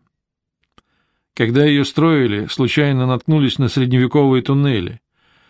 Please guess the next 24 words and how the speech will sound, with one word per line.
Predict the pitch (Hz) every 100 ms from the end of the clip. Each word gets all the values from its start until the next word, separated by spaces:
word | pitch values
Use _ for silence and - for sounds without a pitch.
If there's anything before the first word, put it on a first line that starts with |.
| _ _ -
И | 175
какой-то | 202 185 202 190 190 180 175
молодец, | 170 165 160 165 160 151
вместо | 147 -
того, | 151
чтобы | 139 156 143
просто | 156 147 -
забетонировать | 110 123 135 147 147 156 151 143
вход, | - 139 131 - _ _
вставил | - 196 202 160
дверь. | 110 123 131 - _ _ _ _ _ _ _ _ -
Держите". | 135 127 143 - 92 _ - _ _ _ _ _ _ _
Дыбус | 113 143 139 -
вытащил | 139 139 123 135 131
из | 123
рюкзака | 123 107 120 127 160 139
и | 123
дал | 127 120
каждому | 139 131 113 120 120
из | 113
них | 139 -
по | 120
налобному | 117 123 117 113 107
фонарику. | 127 117 98 87 - -